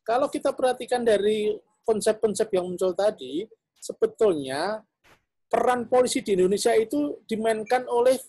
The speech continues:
kekuatan-kekuatan politik, dalam hal ini kekuasaan. Sehingga sekarang ini banyak orang, sekarang banyak orang iri ke polisi, karena polisi sekarang pegang banyak jabatan di luar Polri, disebut multifungsi, ngalahkan waktu zamannya abri. Nah, tapi polisi pernah di bawah,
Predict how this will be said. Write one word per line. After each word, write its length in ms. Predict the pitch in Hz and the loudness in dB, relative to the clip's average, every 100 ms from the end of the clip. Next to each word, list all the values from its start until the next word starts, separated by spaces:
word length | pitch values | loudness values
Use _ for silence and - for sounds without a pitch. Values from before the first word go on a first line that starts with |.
| - | -16
kekuatan-kekuatan 920 | 233 - 247 226 226 240 233 233 - | -12 -4 -2 -2 -2 -2 -2 -2 -4
politik, 400 | 226 247 262 - | -6 -6 -12 -4
dalam 200 | 180 170 | -2 -2
hal 120 | 190 | -6
ini 40 | |
kekuasaan. 680 | 214 220 196 180 190 151 135 135 _ _ _ _ _ _ | -8 -4 -2 -2 -4 -4 -6 -8 _ _ _ _ _ _
Sehingga 560 | - 220 196 247 269 - _ _ | -10 -6 -2 2 0 -2 _ _
sekarang 460 | - - 240 240 | -10 0 2 2
ini 100 | 277 | 0
banyak 260 | 247 214 226 | 2 2 2
orang, 400 | 233 262 262 233 | 2 2 0 -8
sekarang 280 | - - 277 269 | -12 -6 -4 0
banyak 360 | 247 220 247 | 2 2 2
orang 280 | 240 262 254 - - | 2 2 0 -12 -8
iri 160 | 247 254 | -4 -2
ke 100 | 240 | 0
polisi, 460 | - 240 233 185 151 | 2 2 2 -2 -2
karena 240 | 196 233 | -2 0
polisi 320 | 240 226 247 | 2 2 0
sekarang 320 | 226 247 247 | -4 -2 -2
pegang 240 | 233 - 214 | -2 -4 0
banyak 180 | 214 220 | 0 2
jabatan 400 | 202 208 233 220 | 2 2 2 0
di 80 | |
luar 320 | 185 185 208 208 - _ _ - | 0 4 4 2 -6 _ _ 0
Polri, 240 | 220 220 | 4 4
disebut 400 | 160 - 185 214 | 0 -6 -4 -2
multifungsi, 640 | 226 226 226 226 254 196 185 | 0 0 -2 -2 -2 -2 -2
ngalahkan 400 | 196 196 226 220 | -2 0 0 0
waktu 240 | 202 226 | -2 -2
zamannya 400 | 220 160 175 196 196 | -2 -2 -2 -4 -4
abri. 400 | 190 - 190 127 - _ _ _ _ | -8 -4 -6 -6 -12 _ _ _ _
Nah, 80 | - | -10
tapi 320 | - - 294 | -6 -4 -4
polisi 320 | 294 262 226 294 | 0 0 0 -2
pernah 240 | 277 262 | -2 -2
di 80 | 185 | -2
bawah, 320 | 190 220 240 | 2 4 2